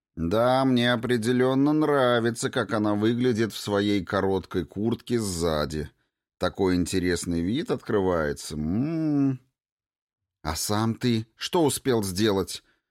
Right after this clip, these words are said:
Грубость формулировки я списал на усталость. «Проклятие имеет магическую природу. Магия смерти», добавил я.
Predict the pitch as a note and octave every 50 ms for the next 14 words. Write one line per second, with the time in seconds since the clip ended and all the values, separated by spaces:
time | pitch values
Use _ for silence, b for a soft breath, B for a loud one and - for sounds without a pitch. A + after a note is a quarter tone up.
0 | _ _ - D#2 E2 G2 G#2 G2+ F2 F#2 F#2+ - - - G2+ F#2 F#2 F#2 F#2 F#2
1 | F#2 F2 F#2 G#2+ B2+ C3+ - - D3+ C#3 G2+ F#2 G2 G2+ - - - A2 G2 -
2 | - F#2 F2+ F2+ F2+ F2+ F#2 F#2+ F#2 - - - - C#2+ B1+ A1+ A1 - - -
3 | - - - _ _ _ _ _ _ _ _ _ _ _ _ D#2+ E2+ F#2 F2 -
4 | F#2+ G#2 G#2+ A#2 A#2+ A2 - - A2+ G#2+ G#2 G2+ G#2+ G#2+ G#2+ G#2+ G#2 G2 G#2 G#2
5 | G#2 G2 F#2 G2+ G#2 - A2 G2 - - G#2 G2 F#2+ F#2 D#2 F#2 G2 G2+ G#2 G#2+
6 | G2+ E2+ C#2 B1+ G#1 - - _ _ _ _ _ D2+ E2 F2+ F2+ F2+ F2 D#2+ F#2
7 | F#2 F#2 E2+ - - A#2 A2 G2+ E2+ - - - - - - _ _ _ - D#2+
8 | D#2 E2+ D#2+ D#2 E2+ D#2 D2+ D#2 D#2 D#2 D2+ D2+ C#2 G#1+ -